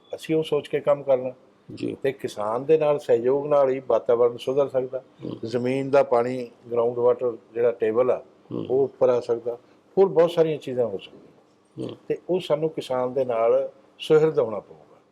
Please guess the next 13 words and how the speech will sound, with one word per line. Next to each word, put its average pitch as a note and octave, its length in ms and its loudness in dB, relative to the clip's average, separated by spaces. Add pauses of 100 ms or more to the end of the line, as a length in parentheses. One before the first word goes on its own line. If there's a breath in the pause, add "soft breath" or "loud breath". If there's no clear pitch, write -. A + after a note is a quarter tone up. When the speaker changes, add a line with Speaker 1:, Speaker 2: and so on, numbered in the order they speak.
(160)
Speaker 2:
ਹੂੰ। A#2 160 -6 (120)
Speaker 1:
ਗੱਲਬਾਤ C3 360 0
ਕਰਕੇ B2 300 0
ਰਹਿਣਾ A#2 200 -2
ਪਊਗਾ। A#2 440 -12 (100)
Speaker 2:
ਹੂੰ। A2+ 140 -8 (120)
Speaker 1:
ਉਹਨੂੰ F3 180 -4
ਦੱਸਣਾ D#3 360 0
ਪਊਗਾ B2+ 320 -2
ਕਿ C3+ 120 -8
ਭਾਈ A#2+ 180 2
ਆਪਾਂ A#2+ 240 0
ਮਿਲ G2+ 200 -8